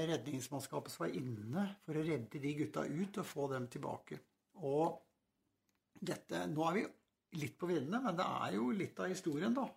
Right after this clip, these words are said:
Eh, det som skjedde da var at, eh, da klarte man faktisk få amerikanerne til å gå med på å redde dem ut. Så de sendte en Hercules med ski som fløy over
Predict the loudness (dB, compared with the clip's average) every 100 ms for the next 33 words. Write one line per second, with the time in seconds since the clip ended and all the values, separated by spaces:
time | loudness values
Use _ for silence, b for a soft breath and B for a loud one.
0 | _ 0 4 4 4 4 2 2 0 -2
1 | 0 0 2 -2 -2 0 0 0 2 4
2 | 4 4 2 2 0 -4 -2 2 2 B
3 | B B B B B B _ -2 -2 2
4 | 4 4 2 -2 -2 -4 -4 -2 2 2
5 | 2 0 -4 -8 -10 -8 -2 2 2 2
6 | 0 -2 0 0 0 -2 0 2 2 0
7 | 0 -2 -2 -2 -2 -2 -2 -4 -10 -14
8 | -14 -8 -4 -2 -2 0 -2 0 -2 -2
9 | 0 -2 -2 -6 -2 -2 0 0 2 2
10 | 0 0 -2 B B B -8 -6 -4 0
11 | 2 2 4 4 4 2